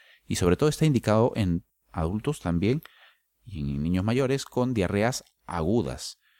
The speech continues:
en los cuales las soluciones de rehidratación oral caseras o de farmacia y las medidas de soporte habituales hayan sido insuficientes. La dosis suele ser más o menos de una cápsula de cien miligramos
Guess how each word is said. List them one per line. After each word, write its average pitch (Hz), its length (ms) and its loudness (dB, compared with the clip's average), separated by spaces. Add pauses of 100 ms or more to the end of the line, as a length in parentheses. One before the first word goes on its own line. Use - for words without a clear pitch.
(300)
en 92 140 4
los 78 100 2
cuales 113 640 0
las 78 520 0
soluciones 87 520 0
de 92 80 2
rehidratación 78 680 -2
oral 85 280 0
caseras 90 520 -2
o 80 40 0
de 73 60 -2
farmacia 76 680 -2
y 67 140 -4
las 71 200 -2
medidas 87 300 0
de 135 60 0
soporte 120 340 -2
habituales 131 360 0
hayan 92 200 0
sido 92 160 0
insuficientes. 82 800 -4 (920)
La 87 140 -4
dosis 120 300 0
suele 104 180 2
ser 107 180 -2
más 104 180 2
o 95 60 -2
menos 98 180 2
de 110 40 2
una 95 120 2
cápsula 95 420 0
de 78 80 2
cien 85 220 -2
miligramos 95 720 0